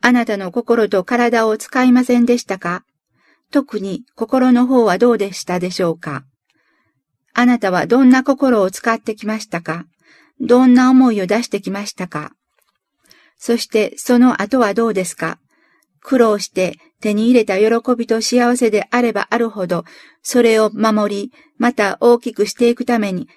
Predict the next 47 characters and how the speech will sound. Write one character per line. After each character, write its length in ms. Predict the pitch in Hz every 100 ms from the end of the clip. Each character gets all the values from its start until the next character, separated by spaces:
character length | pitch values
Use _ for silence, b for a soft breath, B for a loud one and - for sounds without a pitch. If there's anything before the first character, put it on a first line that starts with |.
| b
さ 240 | - 294
ら 140 | 262 226
に 180 | 190 -
あ 120 | 226
な 120 | 233 220
た 140 | 180
は 200 | 175 -
心 360 | - 240 240 190
と 120 | 170
体 380 | 170 254 247 247
を 80 | 247
使 220 | - 247
っ 60 | 247
て 160 | 233
い 40 | 247
っ 40 |
た 160 | - 226
の 120 | 202
で 120 | 208
は 100 | 196
な 160 | 202 214
い 60 |
で 100 | 214
し 120 | 185 180
ょ 80 |
う 80 | 160
か？ 240 | - 139 - _ _ _ _ _ _ _
そ 220 | - 240 240
う 60 |
し 80 | 240
て、 300 | - 226 214 b b
そ 160 | b 262
れ 120 | 254
だ 140 | 247 247
け 200 | 240 233
苦 160 | -
労 200 | 247 214
し 100 | 208
て 280 | - 190 -
手 120 | - 233
に 140 | 214
入 80 | 214
れ 100 | 208
た 120 | 208
も 160 | 185 185
の 100 | 170
も、 220 | 165